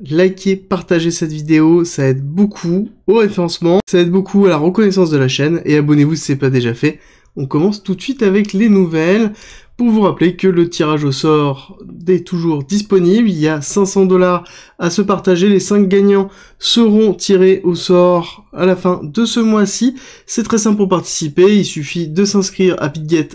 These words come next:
avec mon lien ou être déjà inscrit, être follower de mon compte Twitter, retweeter, liker et commenter ce tweet avec votre U I D en taguant un ami, et je ferai justement le tirage au sort la fin de ce mois-ci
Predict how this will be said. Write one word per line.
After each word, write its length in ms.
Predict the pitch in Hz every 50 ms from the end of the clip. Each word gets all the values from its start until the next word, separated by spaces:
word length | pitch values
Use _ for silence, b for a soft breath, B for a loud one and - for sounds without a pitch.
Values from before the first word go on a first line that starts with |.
| - -
avec 240 | 156 170 175 170 180
mon 80 | 180 175
lien 180 | 180 180 170
ou 160 | 160 160 - - 170
être 320 | 214 220 - - - 147
déjà 280 | 147 151 151 147 143 139
inscrit, 440 | 139 135 135 - - 202 214 208 208 B B B B B B B B
être 220 | 190 190 - -
follower 560 | - - 214 208 202 196 202 196 196 196 190 185 - - - -
de 180 | 151 160 202 269
mon 160 | 269 262 233
compte 220 | - 214 196 185
Twitter, 360 | - 151 143 143 147 143 156 175 175 -
retweeter, 540 | 143 170 175 - - 185 185 - 190 185 175
liker 480 | 160 156 165 170 170 170 - 185 165 -
et 80 | 147
commenter 600 | - - - 294 269 247 214 208 - 202 - - - _ _ -
ce 160 | - - 226
tweet 380 | 202 - - 190 220 214 - - B B B B B B
avec 180 | 156 147 143
votre 240 | 143 147 143 - - -
U 160 | - 208 226
I 220 | 214 190 151 139 131
D 180 | 139 196 214 - -
en 120 | 143 135 131
taguant 340 | 135 156 151 156 214 226
un 80 | 208 196
ami, 340 | 170 170 185 226 285 294 - B B B B B B B
et 220 | - 233 269 190 -
je 160 | 151 147 170
ferai 360 | 151 139 - 156 139 147 185 -
justement 440 | - - - 143 135 - 139 143 185
le 160 | 185 156 139
tirage 400 | - - - 196 180 170 151 139
au 80 | 127 117
sort 440 | - - 175 202 208 - - _ _ 190
la 140 | 147 139
fin 220 | 131 - - 277 269
de 100 | 247 202
ce 140 | - - 175
mois-ci 400 | 156 151 139 135 135 - 277 277